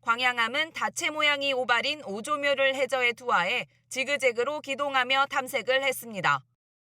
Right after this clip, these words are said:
발견된 폐기물은 함 크레인으로 건져 올려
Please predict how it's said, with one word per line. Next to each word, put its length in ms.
발견된 580
폐기물은 680
함 300
크레인으로 580
건져 380
올려 400